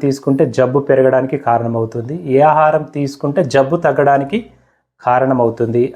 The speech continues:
అని మనకు మనమే, ఆ, తెలుసుకోవాలి. ఓకే, లేదంటే ఎవరన్నా డైటీషియన్, ఆ, కాబట్టి న్యూట్రిషనిస్ట్ దగ్గరికి వెళ్తే మనకున్నటువంటి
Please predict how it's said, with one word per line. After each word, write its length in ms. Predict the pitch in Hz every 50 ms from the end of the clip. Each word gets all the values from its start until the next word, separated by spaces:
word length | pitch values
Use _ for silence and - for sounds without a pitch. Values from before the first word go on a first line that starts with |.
| - -
అని 200 | 123 131 135 131 120 117 120 117 - _ _ _ _ _ _ _ _ 120 117 117
మనకు 340 | 117 120 131 143 139 139 - 135 131 127
మనమే, 400 | 120 123 131 135 139 139 127 117 110 117 - - _ _ _ _ _ _ _ _ _ _ _ _ _ _ _ _ _ _ _ _ _ _ 120
ఆ, 20 | 113 110 107 107 104 104 104 107 - _ _ _ _ _ _ _ _ _ -
తెలుసుకోవాలి. 580 | 123 120 - - - - 104 98 95 92 - - _ _ _ _ _ _ _ _ _ _ _ _ _ _ _ _ _
ఓకే, 180 | 117 113 - 170 170 170 _ _ _ _ _ _ _ _ 131
లేదంటే 400 | 123 123 131 127 127 131 135 127 117 123 117
ఎవరన్నా 400 | 120 120 120 117 117 117 113 113 110 113 123 - _ _ _ _ 120 113 117
డైటీషియన్, 540 | 117 120 120 - 120 110 - - 113 110 110 _ _ _ _ _ _ _ _ _ _ _ _ _ _ _ _ _ _ _ _ _ _ _
ఆ, 100 | - 139 127 120 113 113 113 110 110 110 110 113 120 - _ _ _
కాబట్టి 320 | - 120 120 117 - 127 117 127 - 190 185 131 117
న్యూట్రిషనిస్ట్ 640 | 120 131 131 131 139 131 - - 123 117 - - - 113 117 - _ _ _ 131
దగ్గరికి 300 | 113 117 120 113 113 113 113
వెళ్తే 280 | 113 113 113 - 139 147 160 185 - - _ _ - 120
మనకున్నటువంటి 680 | 117 113 110 - 113 120 117 113 110 113 - 120